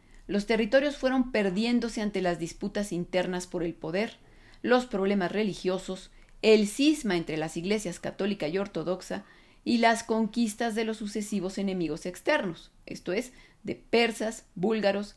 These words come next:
árabes y turcos. El imperio entraría en una lenta agonía hasta su muerte en mil cuatrocientos cincuenta y tres, en que la orgullosa Constantinopla, el último reducto del Imperio Romano de Oriente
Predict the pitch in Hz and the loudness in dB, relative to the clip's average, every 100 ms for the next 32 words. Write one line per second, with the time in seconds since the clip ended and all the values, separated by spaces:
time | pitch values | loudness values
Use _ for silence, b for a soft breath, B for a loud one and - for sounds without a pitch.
0 | - 190 214 208 214 - - - 220 156 | -2 4 6 6 0 -6 -10 -6 -4 -4
1 | - - - - - _ - _ b b | -6 -20 -20 -20 -20 _ -20 _ b b
2 | b b _ 165 165 160 - 240 247 247 | b b _ -2 0 0 2 2 2 -2
3 | - - - 175 180 170 165 165 160 160 | -8 -20 -8 -2 2 2 2 0 0 -2
4 | 143 - - 196 240 247 214 - 151 - | -4 -6 -2 0 4 4 4 -4 -8 -4
5 | 160 156 160 196 190 185 b b b b | -4 -2 -2 0 0 -2 b b b b
6 | - 185 240 220 208 220 226 214 202 190 | 0 2 2 0 2 2 0 0 0 2
7 | 208 - 175 147 165 202 202 175 156 147 | 0 0 -2 -2 -2 -2 -2 -4 -8 -2
8 | 185 175 147 - 123 117 - b b _ | -2 -2 -6 -4 -6 -6 -12 b b _
9 | - 180 180 165 139 165 - 160 160 208 | -2 0 2 2 2 0 -4 -8 2 2
10 | 202 170 - 147 - 156 - 180 175 180 | 2 -2 -6 -10 -6 -8 -2 -2 0 -2
11 | 175 b b b b 185 190 220 277 247 | -4 b b b b 0 4 4 4 4
12 | 254 240 220 214 196 214 - 160 151 151 | 4 4 4 2 0 -4 -4 -4 -2 -4
13 | 208 185 175 156 170 180 165 147 160 196 | 0 2 2 2 0 0 0 -2 0 2
14 | 202 190 226 | 2 0 -6